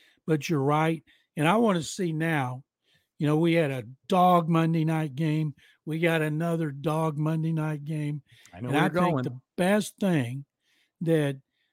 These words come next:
Speaker 1: Aikman and Buck can do is just tell the truth, like
Speaker 2: Yeah.
Speaker 1: Aikman does. If a guy like Zach Wilson deserves to be hammered, hammer him.
Speaker 2: Yep.
Speaker 1: Tell the
Speaker 2: Yeah.
Speaker 1: truth,
Speaker 2: Yep.
Speaker 1: because that's the only thing that's gonna make those games watchable.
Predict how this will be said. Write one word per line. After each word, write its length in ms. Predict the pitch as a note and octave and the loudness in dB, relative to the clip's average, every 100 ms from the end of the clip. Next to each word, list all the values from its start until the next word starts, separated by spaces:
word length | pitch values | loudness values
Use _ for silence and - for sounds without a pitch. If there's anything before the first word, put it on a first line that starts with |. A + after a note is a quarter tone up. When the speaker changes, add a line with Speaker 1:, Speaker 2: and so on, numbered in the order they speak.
| _ F3+ | _ 2
Speaker 1:
Aikman 360 | F3+ F#3 F3 | 2 4 0
and 140 | D3+ C#3 | 0 0
Buck 280 | E3+ F#3 | -2 -2
can 140 | F3+ E3 | -6 -2
do 180 | F#3+ F#3+ | 0 0
is 140 | C#3+ | -4
just 300 | F#3 D#3+ - | -6 -8 -4
tell 220 | F#3 F3+ | -2 0
the 100 | F3 | -2
truth, 420 | C#3 G#3 G#3 D3+ _ _ _ - | -4 -2 -2 -4 _ _ _ -2
like 260 | E3 E3+ | 0 2
Speaker 2:
Yeah. 80 | F#3+ | 2
Speaker 1:
Aikman 300 | G3+ G3 C#3+ | 0 -2 -2
does. 280 | D3+ C#3 C3 | -2 -2 -4
If 100 | - | -8
a 40 | C#3+ | -4
guy 240 | F3 F#3 | 0 2
like 220 | F#3 F3+ | 0 -2
Zach 320 | D#3 F3+ F3+ | -2 -4 -2
Wilson 380 | F#3+ F#3+ F#3+ G3 | -2 -2 -2 -4
deserves 420 | F3 D3+ F3+ F#3+ | -6 -4 -2 -2
to 120 | - F3 | -6 -4
be 180 | F#3+ | -2
hammered, 400 | F#3 G#3 A3 A3 - - _ | -2 0 0 -2 -6 -20 _
hammer 360 | G3+ B3+ C4+ G3 | 2 4 6 4
him. 120 | D#3+ - _ _ | 2 -4 _ _
Speaker 2:
Yep. 220 | G2+ G#2+ - - | -14 -14 -16 -2
Speaker 1:
Tell 260 | G3 A#3 | 4 6
the 80 | A#3 | 4
Speaker 2:
Yeah. 80 | A3 | 2
Speaker 1:
truth, 380 | A3 A3+ F#3 B2+ _ _ _ | 4 6 4 0 _ _ _
Speaker 2:
Yep. 240 | C3+ C#3+ C3+ | 0 0 4
Speaker 1:
because 240 | F#3 E3 | 4 6
that's 240 | F#3 G#3+ | 4 4
the 160 | - - | 0 -4
only 420 | C4 C#4 C4 G3 | 4 8 10 8
thing 420 | D3+ F3 D#3+ D#3+ - _ _ - | 4 0 0 -2 -8 _ _ -10
that's 140 | C#3+ | -6
gonna 180 | E3+ D#3 | 0 0
make 240 | D3+ D3+ - | 2 -2 -2
those 200 | D3 C3 | -4 -2
games 320 | D3+ C#3 C3 | -4 -4 -4
watchable. 520 | C3 A#2+ - A#2+ A#2 | -4 -4 -8 -14 -16